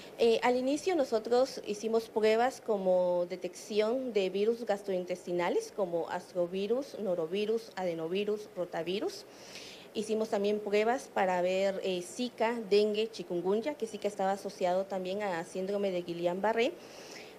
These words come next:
También realizamos pruebas moleculares para detección de hepatitis A,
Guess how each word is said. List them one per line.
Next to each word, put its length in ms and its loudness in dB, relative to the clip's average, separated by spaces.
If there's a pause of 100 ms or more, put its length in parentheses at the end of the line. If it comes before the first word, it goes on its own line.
(140)
También 300 4
realizamos 680 2
pruebas 340 4
moleculares 760 2
para 240 2
detección 560 0
de 60 0
hepatitis 560 -6
A, 140 0